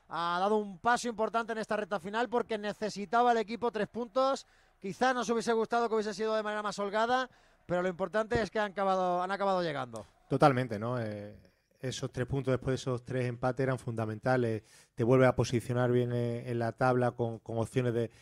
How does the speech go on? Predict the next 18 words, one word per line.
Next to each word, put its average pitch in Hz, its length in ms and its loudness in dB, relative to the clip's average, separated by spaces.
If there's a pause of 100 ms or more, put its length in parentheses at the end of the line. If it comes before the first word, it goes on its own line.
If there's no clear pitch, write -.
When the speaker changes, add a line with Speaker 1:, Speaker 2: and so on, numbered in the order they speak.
(240)
Speaker 2:
de 127 120 2
alcanzar 123 420 0
el 120 80 0
segundo 120 360 0
puesto 135 460 2
y, 107 480 -2 (240)
y 101 220 -8
como, 101 580 -10
como 104 320 -8
llevamos 117 240 -4
comentando, 101 640 -8
eh, 101 240 -8
el 101 120 -10
partido 123 360 -2
no 123 120 0
ha 120 40 0
sido 123 220 -2
brillante, 151 520 0